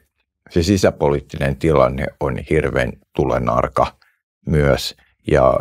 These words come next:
Netanyahua nyt tietysti syytetään tästä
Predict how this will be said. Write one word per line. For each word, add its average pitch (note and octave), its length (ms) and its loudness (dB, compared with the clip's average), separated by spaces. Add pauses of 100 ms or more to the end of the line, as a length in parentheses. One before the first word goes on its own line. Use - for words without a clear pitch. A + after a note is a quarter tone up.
(120)
Netanyahua D#2 800 2
nyt E2 200 -4
tietysti D#2+ 720 0
syytetään D#2 720 0
tästä - 380 0